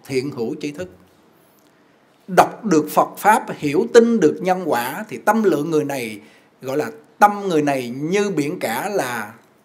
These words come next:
tâm như đại hải, là biển cả lớn. Thì bao nhiêu cái nghiệp xấu ác của đời trước, khi nó, nó đến với mình mà tâm mình rộng lượng như vậy đó, thì, thì cái điều xấu ác này bị pha loãng đi.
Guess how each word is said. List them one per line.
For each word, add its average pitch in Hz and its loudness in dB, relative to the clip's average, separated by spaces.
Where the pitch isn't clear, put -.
tâm 165 -2
như 160 -2
đại 123 -4
hải, 117 -14
là 120 -12
biển 127 -6
cả 120 -8
lớn. 175 -10
Thì 156 0
bao 240 12
nhiêu 240 8
cái 269 2
nghiệp 208 6
xấu 247 4
ác 277 4
của 269 2
đời 175 8
trước, 359 2
khi 254 -2
nó, 262 6
nó 247 6
đến 294 8
với 320 2
mình 190 6
mà 151 4
tâm 254 6
mình 170 4
rộng 196 4
lượng 190 8
như 247 2
vậy 156 4
đó, 277 8
thì, 131 0
thì 143 -6
cái 185 0
điều 151 2
xấu 165 -4
ác 202 -4
này 139 -8
bị 120 -8
pha 143 -10
loãng 117 -10
đi. 170 -16